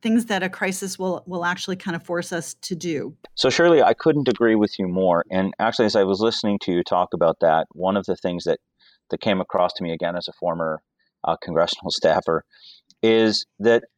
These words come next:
Speaker 2: that oftentimes policymakers in Washington are inside a bit of a bubble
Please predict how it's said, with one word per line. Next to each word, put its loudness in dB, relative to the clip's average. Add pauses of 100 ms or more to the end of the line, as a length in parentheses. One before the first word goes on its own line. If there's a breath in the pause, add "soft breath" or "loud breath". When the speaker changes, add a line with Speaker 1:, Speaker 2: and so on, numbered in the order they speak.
Speaker 2:
that 2
oftentimes -2
policymakers -4
in -14
Washington -12
are -6 (120)
inside 0
a -12
bit -8
of -6
a -2
bubble -2